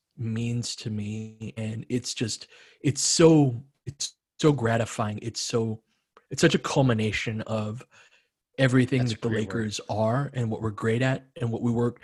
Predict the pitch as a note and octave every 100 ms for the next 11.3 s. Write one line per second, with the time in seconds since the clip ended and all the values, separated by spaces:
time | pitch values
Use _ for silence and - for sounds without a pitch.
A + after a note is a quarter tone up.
0 | - - C#3+ A2+ B2 - B2+ A#2+ A#2 A#2+
1 | C3+ D3 - G3 G#3+ - A3 F#3 - G#3
2 | A3 A3 F#3 G3 F3+ E3 D3 E3+ E3+ C#3+
3 | E3 - _ - E3 - D3 C3+ B2+ G#2+
4 | - F#2+ - - A2 G2+ G#2 - - G2+
5 | G2 - - D3+ - _ _ _ _ _
6 | _ A#2+ G#2+ G#2 G2 F#2+ - _ - A#2+
7 | D3+ - D3 B2 A2+ G#2+ - - _ _
8 | _ _ - G#2+ A2 - C3+ A#2 G#2 G#2
9 | G#2 G#2 - - G#2 - A#2 B2+ - D3+
10 | A#2+ B2 A2+ G#2+ G2+ - _ _ _ -
11 | B2+ - -